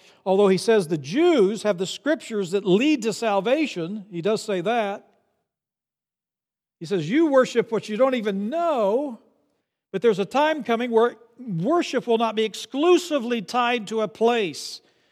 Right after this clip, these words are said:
but it should be exclusively tied to a person,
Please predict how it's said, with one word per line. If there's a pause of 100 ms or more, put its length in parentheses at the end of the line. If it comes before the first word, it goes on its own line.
(340)
but
it
should
be
exclusively
tied
to
a
person,